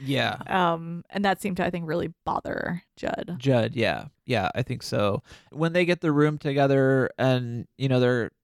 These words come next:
Speaker 1: they're kind of having some foreplay, there's, like, a whole scene with Judd where he's by himself in his den or whatever.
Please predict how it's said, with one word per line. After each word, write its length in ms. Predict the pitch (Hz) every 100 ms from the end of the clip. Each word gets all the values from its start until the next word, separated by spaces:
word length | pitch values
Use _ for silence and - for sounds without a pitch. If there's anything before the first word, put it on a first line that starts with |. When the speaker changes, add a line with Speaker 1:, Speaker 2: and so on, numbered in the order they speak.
| -
Speaker 1:
they're 100 | 131
kind 160 | 131 123
of 40 |
having 240 | 120 113 123
some 200 | 120 123
foreplay, 600 | 117 110 - 120 117 120 _
there's, 240 | 151 151
like, 140 | 170 175
a 60 |
whole 200 | 175 254
scene 480 | 277 - 262 277 254
with 180 | 143 127
Judd 300 | - 156 135
where 200 | 127 131
he's 420 | 135 135 127 123
by 220 | 127 135 139
himself 600 | 117 - 139 131 120 _ -
in 100 | 131
his 520 | 127 113 107 120 - _ -
den 520 | 120 117 113 107 -
or 160 | - 104
whatever. 600 | 98 78 69 87 87